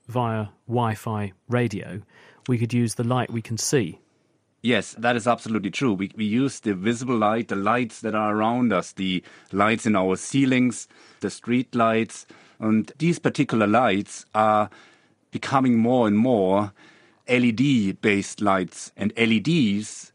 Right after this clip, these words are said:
Speaker 2: are electronic devices, and therefore they can be used to provide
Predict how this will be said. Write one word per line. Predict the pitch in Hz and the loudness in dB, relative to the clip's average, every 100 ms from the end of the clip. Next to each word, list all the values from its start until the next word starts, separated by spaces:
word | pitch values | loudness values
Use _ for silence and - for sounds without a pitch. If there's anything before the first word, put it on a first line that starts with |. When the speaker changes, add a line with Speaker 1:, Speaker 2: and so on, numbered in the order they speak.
| - | -2
Speaker 2:
are | 110 113 | 0 0
electronic | 120 113 - 131 127 101 - - - | 0 0 0 0 2 0 -4 -20 -10
devices, | 107 101 117 - 101 85 - - | -2 2 2 0 -4 -6 -10 -12
and | 98 95 | -4 0
therefore | 117 120 104 104 104 - _ _ _ _ | 0 0 2 2 0 -4 _ _ _ _
they | 95 110 110 | -6 -2 -2
can | 120 113 | 2 2
be | 110 107 101 - _ _ _ | 4 2 0 -6 _ _ _
used | - 95 147 196 - 120 | -6 0 2 0 -6 -8
to | 107 | -6
provide | - 110 101 101 95 | -2 2 4 4 2